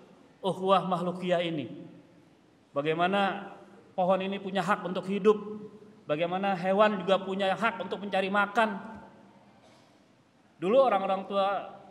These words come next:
kita, Pak, orang tua saya ngajarkan, engkong-engkong saya, kalau lagi nyamuk gigit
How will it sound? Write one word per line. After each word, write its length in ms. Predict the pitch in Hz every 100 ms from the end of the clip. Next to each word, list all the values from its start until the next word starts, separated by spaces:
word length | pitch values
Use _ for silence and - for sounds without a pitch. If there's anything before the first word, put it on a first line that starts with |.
| -
kita, 320 | 196 247 247
Pak, 140 | 262 165
orang 160 | 180 185
tua 160 | 190
saya 240 | 190 202 240
ngajarkan, 720 | 240 214 240 240 220 214 208 170
engkong-engkong 400 | 196 190 196 185
saya, 580 | 196 214 208 196 - - - - -
kalau 160 | 180 190
lagi 240 | 190 185
nyamuk 560 | 190 190 196 196 - -
gigit 640 | 175 185 196 196 - -